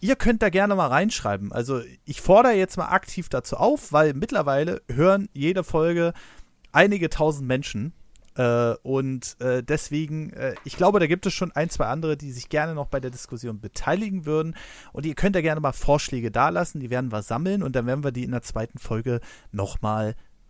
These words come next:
ähm, aufarbeiten. Und gleich noch der Hinweis vorweg, dann, dann haben wir es durch. Ähm, wir haben neben diesen achtundvierzig Hauptfolgen noch fünfundvierzig weitere Folgen. Die findet ihr in unserem Premium-Feed auf Steady oder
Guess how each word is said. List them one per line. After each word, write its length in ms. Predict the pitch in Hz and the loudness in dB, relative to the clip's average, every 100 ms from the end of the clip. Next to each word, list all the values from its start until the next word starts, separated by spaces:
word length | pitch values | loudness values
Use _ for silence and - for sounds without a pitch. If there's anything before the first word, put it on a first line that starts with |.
| _ | _
ähm, 480 | - 113 104 104 101 - - | -8 -6 -6 -8 -10 -12 2
aufarbeiten. 720 | 202 180 117 101 92 - - - - - _ _ _ - - | 4 4 2 -2 -6 -12 -18 -18 -20 -20 _ _ _ -4 2
Und 160 | 220 | 4
gleich 180 | 202 190 | 6 6
noch 140 | 202 | 6
der 100 | 170 | 4
Hinweis 320 | 180 170 139 - | 4 4 2 2
vorweg, 300 | 123 208 - | 4 4 4
dann, 320 | 143 135 131 | 0 -2 -2
dann 120 | 123 | -2
haben 140 | 123 | 0
wir 80 | 123 | 0
es 140 | 110 - | -2 2
durch. 320 | 196 214 196 - - - | 4 4 0 -10 -16 4
Ähm, 400 | 160 147 143 139 | 8 10 8 2
wir 200 | - 139 | 0 4
haben 340 | 143 165 170 - - | 8 8 6 -6 -4
neben 320 | 139 202 202 | 0 2 2
diesen 260 | 190 175 | 0 -2
achtundvierzig 680 | 165 175 - 147 170 - 143 | 0 -2 -2 0 0 0 0
Hauptfolgen 680 | 143 - - 143 143 151 156 - - - | 0 0 0 2 2 0 -8 -12 -16 0
noch 180 | 135 - | 0 2
fünfundvierzig 800 | - 196 202 190 185 165 139 123 | 4 4 4 2 0 0 -2 2
weitere 380 | 147 269 233 | 2 2 -2
Folgen. 540 | 208 196 170 180 175 175 - - - | -2 0 2 0 -2 -6 -10 -20 -14
Die 220 | - 165 175 | -6 -4 -2
findet 500 | - 147 147 143 - | 0 0 0 -4 -4
ihr 300 | 131 131 - | -2 -2 -4
in 100 | 120 | -8
unserem 380 | 120 117 120 | -8 -4 -4
Premium-Feed 920 | 117 - 220 220 196 170 - 165 156 | 0 4 6 8 6 4 -2 -4 -2
auf 180 | - 135 | -2 -2
Steady 540 | - - 143 135 131 - | -4 -2 0 0 -2 -4
oder 300 | 123 107 101 | -2 -2 -4